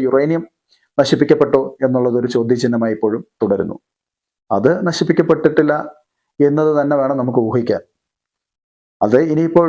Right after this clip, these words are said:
റിപ്പോർട്ടുകൾ വരണം. റിപ്പോർട്ടുകൾ വന്നെങ്കിൽ മാത്രമേ നമുക്ക് ആ കാര്യത്തിനകത്തൊരു കൺഫർമേഷൻ, ഒരു യാതൊരുവിധ കൺഫർമേഷനും ഇല്ലാതെയാണ് ട്രംപ് ഇപ്പോൾ ഒരു വെടിനിർത്തൽ കരാറിലേക്ക് ഇരു രാജ്യങ്ങളെ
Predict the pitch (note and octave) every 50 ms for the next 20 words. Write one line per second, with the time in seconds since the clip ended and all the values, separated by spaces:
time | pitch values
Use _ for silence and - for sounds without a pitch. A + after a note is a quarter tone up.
0 | D3 D3+ C#3 D3 D3+ D3 D#3 D3 D3+ D3+ C3+ C3 A#2+ B2+ C#3 - - - - B2+
1 | A#2+ C3+ A#2+ A#2 C3+ B2+ B2+ B2 A#2+ A#2+ A#2+ B2+ B2+ B2+ A#2+ A#2 A2+ A2+ A#2 A2
2 | A2+ A2 A2 G#2 G2+ - G#2+ - _ _ _ _ _ _ _ _ _ _ _ -
3 | - B2 - - D3 C#3 C3+ C3+ C#3 B2+ A#2+ - B2 A#2 A2+ A2+ G#2+ - A2+ A2
4 | G#2 G#2+ - - - - C3 C3+ F#3+ G#3+ G3 E3 D#3+ F3 E3+ F3+ F3+ E3+ E3+ E3
5 | - C#3 B2+ B2+ - C#3+ D3 D3 C#3+ - D3 C#3+ C3+ A#2+ A#2 B2 B2+ C#3 C3+ B2+
6 | A#2 A2+ A2 - - G#2+ G#2+ A#2 A#2 A#2+ A#2 A2+ G#2+ G#2 - _ _ _ _ _
7 | _ _ _ - A#2 A#2 B2 A#2 A2 A#2+ B2 C3+ C#3+ D#3 D3+ - - C#3+ C3+ C3+
8 | C3+ C3 A#2 A#2 A#2+ B2 B2+ B2 A#2 A2+ - B2 - _ _ _ _ _ _ _
9 | _ _ _ _ _ _ _ _ _ _ - B2+ C3 C#3 D3+ C#3 B2 A#2 A#2 -
10 | A#2+ A2 F#2+ E2